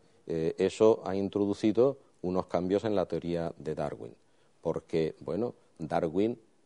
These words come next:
a través de la selección natural solamente, se, se veía cómo iban evolucionando las especies. Pues el más fuerte, como decíamos,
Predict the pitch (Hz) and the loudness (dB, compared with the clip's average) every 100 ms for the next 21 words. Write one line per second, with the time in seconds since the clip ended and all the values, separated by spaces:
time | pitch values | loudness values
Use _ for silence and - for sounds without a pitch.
0 | _ 92 - 85 92 107 107 90 - 82 | _ -6 -2 0 2 2 2 2 -2 -6
1 | - 98 95 98 - 101 120 147 - - | -2 -2 0 0 2 4 6 4 -4 -2
2 | - 92 101 113 98 127 160 - _ _ | 2 4 4 2 4 4 2 -4 _ _
3 | _ - - 85 - - 80 78 87 98 | _ -4 2 4 2 0 0 2 2 2
4 | - 110 113 107 95 92 85 82 80 82 | 4 2 4 4 4 2 0 -2 -2 -4
5 | 85 85 85 80 76 73 - 143 - - | -2 -2 0 -2 -2 -6 -6 -4 -2 -2
6 | 73 - - 73 76 73 82 - 123 120 | -4 -6 -6 -4 -2 -2 -4 4 4 4
7 | - 175 - 85 80 80 98 95 131 | 0 -4 -4 -2 -2 -2 0 0 -2